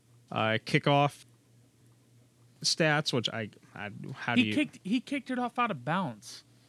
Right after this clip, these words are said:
Speaker 1: I, I'm just telling you what they
Speaker 2: How,
Speaker 1: said.
Speaker 2: how do you get
Speaker 1: And then Scott Hammer looked pretty good. Gotta give him that.
Speaker 2: Besides that first punt, yeah, he did.
Speaker 1: Yeah, yeah,
Speaker 2: It,
Speaker 1: yeah.
Speaker 2: it, he got lucky because it wasn't a great punt, but he got the bounce he needed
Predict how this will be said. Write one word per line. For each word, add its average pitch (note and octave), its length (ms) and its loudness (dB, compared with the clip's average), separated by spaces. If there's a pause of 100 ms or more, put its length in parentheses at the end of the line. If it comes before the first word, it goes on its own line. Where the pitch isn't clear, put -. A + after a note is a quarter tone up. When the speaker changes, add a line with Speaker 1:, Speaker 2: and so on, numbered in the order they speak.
(220)
Speaker 1:
I, D#3 80 -4
I'm B2+ 220 -2
just B2 160 0
telling D3+ 220 6
you D3+ 100 6
what D3 100 4
they C#3 140 4
Speaker 2:
How, F3+ 100 4
Speaker 1:
said. A#2 180 4
Speaker 2:
how G3 60 4
do G#3 80 0
you G#3 240 0
get F3 320 -4 (240)
Speaker 1:
And C#3 120 6
then C3+ 380 6
Scott G3 340 8
Hammer B3 400 8 (180)
looked D#3 200 0
pretty D#3+ 180 2
good. D3 360 2 (380)
Gotta F3 160 4
give E3 100 8
him D3 100 6
that. G#3 240 6
Speaker 2:
Besides F#3 320 2
that E3+ 140 -2
first F#3+ 300 -2
punt, F#3 200 -2
yeah, C#3 140 0
he B2 100 0
did. A#2+ 380 -4
Speaker 1:
Yeah, D3 320 6
yeah, G3+ 80 6
Speaker 2:
It, G3 180 6 (120)
Speaker 1:
yeah. F3+ 100 4
Speaker 2:
it, E3 120 0
he F#3 140 4
got F#3+ 220 2
lucky C3+ 480 0 (220)
because C#3 540 0
it C#3 100 -6
wasn't D#3+ 280 -4
a D#3 40 -6
great D#3 340 -4
punt, D3+ 200 -6
but B2+ 120 -6
he C3 60 -4
got C#3 260 -2
the C#3 60 -8
bounce C3 340 -4
he C#3 60 -12
needed A#2+ 340 -12